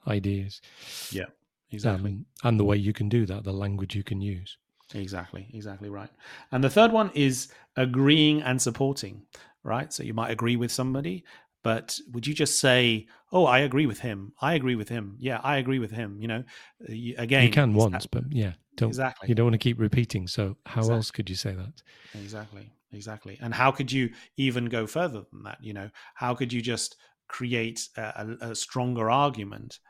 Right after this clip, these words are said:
Speaker 2: as to why you agree with him,
Speaker 1: Hmm.
Speaker 2: right? Him or her, obviously. So,
Speaker 1: And give that
Speaker 2: yeah.
Speaker 1: colleague support, no? And then add something to it as well.
Speaker 2: Yeah,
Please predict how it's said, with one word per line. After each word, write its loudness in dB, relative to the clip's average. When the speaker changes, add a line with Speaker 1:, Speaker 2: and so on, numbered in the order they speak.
Speaker 2:
as -6
to -6
why -4
you -6
agree -4
with -12
him, -12
Speaker 1:
Hmm. 2
Speaker 2:
right? -6
Him -8
or -10
her, -8
obviously. -12
So, 4
Speaker 1:
And 2
give -2
that -4
Speaker 2:
yeah. -6
Speaker 1:
colleague 2
support, 0
no? -4
And -4
then -2
add 0
something -4
to 0
it -10
as -4
well. -4
Speaker 2:
Yeah, -8